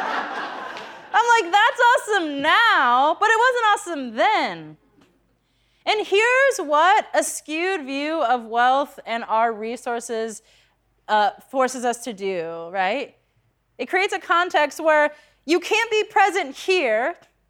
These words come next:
and when you're over here, you can't be present here either 'cause you're just thinking about how good it was over there.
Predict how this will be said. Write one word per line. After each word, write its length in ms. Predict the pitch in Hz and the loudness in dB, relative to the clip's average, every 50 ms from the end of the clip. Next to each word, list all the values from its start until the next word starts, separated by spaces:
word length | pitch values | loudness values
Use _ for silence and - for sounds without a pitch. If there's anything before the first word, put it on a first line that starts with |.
| _ _ _ _ _ _ _ _ _ _ _ _ _ _ _ _ _ _ _ _ _ _ _ - | _ _ _ _ _ _ _ _ _ _ _ _ _ _ _ _ _ _ _ _ _ _ _ -4
and 160 | 294 349 370 | -2 -2 2
when 180 | 392 415 415 415 | 2 0 2 2
you're 200 | 415 415 381 - - - | 2 2 2 2 2 2
over 320 | 320 427 440 381 381 370 | 2 2 4 2 2 0
here, 340 | - - 403 453 453 415 392 | 2 2 2 2 4 4 2
you 160 | 370 320 359 | 0 0 -4
can't 220 | - - 427 392 359 | -4 -4 -4 -4 -4
be 80 | 359 | -6
present 340 | 330 - 370 359 339 311 311 302 | -2 0 0 0 0 -4 -6 -4
here 140 | 349 349 | -4 -4
either 300 | 285 277 339 359 330 311 | -4 -4 -4 -2 -2 -2
'cause 140 | 302 311 269 | -2 -2 -8
you're 80 | 302 262 | -8 -4
just 180 | 311 320 311 | -6 -6 -6
thinking 220 | - 330 294 294 294 | -6 -10 -10 -8 -4
about 160 | 285 269 269 | -4 -2 0
how 100 | 277 254 | 0 -2
good 220 | 233 - 262 254 247 | -2 -4 -6 -4 -4
it 100 | 240 214 | -4 -2
was 160 | 226 220 208 | -4 -4 -4
over 160 | 214 185 185 | -6 -8 -8
there. 380 | 170 160 135 131 98 - - | -10 -10 -12 -12 -14 -16 -18